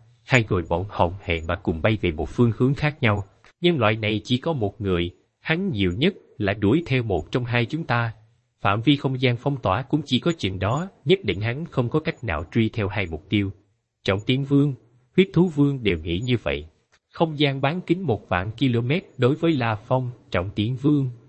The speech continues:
Huyết Thú Vương đều rất nhỏ, chỉ cần một giây là có thể xông ra ngoài. Nếu La Phong hơi chậm chân một chút, đối phương có thể bỏ chạy mất. Nhưng La Phong thực lực đạt tới cấp độ này, thời điểm mấu chốt như vậy làm sao mà bỏ mất cơ hội chứ?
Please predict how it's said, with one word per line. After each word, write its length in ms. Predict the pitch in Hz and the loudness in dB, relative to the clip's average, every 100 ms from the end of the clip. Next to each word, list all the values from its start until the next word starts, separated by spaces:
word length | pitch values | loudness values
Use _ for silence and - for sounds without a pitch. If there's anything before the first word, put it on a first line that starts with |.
| - | 2
Huyết 140 | 180 185 | 4 4
Thú 160 | - 190 | 2 0
Vương 300 | 165 139 127 | 2 2 2
đều 160 | 95 87 | 0 0
rất 240 | 175 - 85 | -4 -4 -6
nhỏ, 320 | 76 123 180 _ _ _ | -4 -6 -8 _ _ _
chỉ 120 | 139 | -4
cần 300 | 147 117 110 | 0 0 0
một 180 | 104 - | -2 0
giây 240 | 135 131 | 2 2
là 120 | 98 80 | -2 -4
có 160 | 156 | -6
thể 240 | 151 110 135 | -2 0 0
xông 240 | - 127 | 0 -2
ra 140 | 120 113 | -2 -2
ngoài. 360 | 95 67 76 - _ _ - | -2 -4 -6 -14 _ _ 0
Nếu 140 | 123 180 | 2 2
La 240 | 170 139 | 0 -2
Phong 180 | - 147 | -4 -6
hơi 280 | 135 143 131 | 0 2 2
chậm 280 | - 87 98 | 0 -4 -2
chân 260 | 147 139 | -2 0
một 200 | 95 85 | -2 -2
chút, 160 | 190 220 - _ | 0 -2 -4 _
đối 180 | 120 131 | 0 2
phương 360 | - 131 120 110 | 2 2 2 2
có 120 | 147 | -2
thể 160 | 123 127 | -2 -2
bỏ 200 | 104 120 | 0 -2
chạy 240 | - 80 80 | -2 -6 -2
mất. 220 | 175 185 _ _ _ | -2 -4 _ _ _
Nhưng 340 | 123 147 156 147 | 0 0 0 0
La 160 | 139 | -2
Phong 260 | 135 147 147 | 0 -2 -2
thực 220 | - 117 113 | -2 0 0
lực 260 | 110 - | 0 -2
đạt 280 | 107 92 - | -2 -2 0
tới 120 | 151 | 0
cấp 140 | 156 - | 0 -2
độ 200 | 95 87 | -2 -2
này, 280 | 98 95 87 98 _ _ _ | 0 -2 -2 -6 _ _ _
thời 140 | - 131 | -2 0
điểm 220 | 123 143 | 0 2
mấu 160 | 180 196 | 0 4
chốt 160 | 202 214 | 4 4
như 160 | 147 135 | 0 0
vậy 280 | 104 80 98 - | 0 -2 -4 -6
làm 200 | 104 117 | -4 -4
sao 260 | - 131 127 | -4 -4 -4
mà 140 | 95 | -6
bỏ 220 | 85 98 | -4 -2
mất 160 | 143 180 - | -2 -4 -2
cơ 100 | 139 | -2
hội 320 | - 80 87 | 0 -2 -2
chứ? 300 | - 120 151 | 0 0 -2